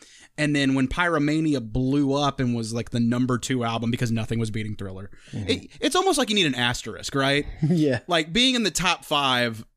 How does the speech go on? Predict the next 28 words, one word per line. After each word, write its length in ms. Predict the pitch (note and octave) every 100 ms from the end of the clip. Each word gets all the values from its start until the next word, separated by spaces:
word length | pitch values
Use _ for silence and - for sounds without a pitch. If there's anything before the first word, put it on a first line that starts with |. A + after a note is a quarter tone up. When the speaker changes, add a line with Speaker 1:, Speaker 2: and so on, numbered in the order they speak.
| -
Speaker 1:
when 180 | D#3+
Thriller 540 | C#3 D3+ E3 D#3+ D3 C#3
dominated 580 | C#3 D3+ D3 D3+ C#3+ C3
the 80 |
charts 380 | C3 C#3 C3 B2
for 100 | -
years, 580 | B2 A#2+ A#2 A2 A2 -
it 40 | -
was 200 | C3+ A#2+
<laughs> 260 | D3+ D#3 -
one 100 | G#3+
of 20 |
those 160 | G3 -
things 140 | G3+
where 40 | E3
you're 80 | E3+
like, 140 | E3
"Yeah, 140 | C#4 C#4
it 60 |
was, 180 | A#3+ -
it's 340 | - E3 G3 -
really 220 | E4 D3+
good. 300 | C3 F#3 C3
It's 80 | C3+
just, 180 | C#3+
it 80 | -
wasn't 340 | D#3+ E3+ C#3 B2+
Thriller." 380 | A3 C3+ G2+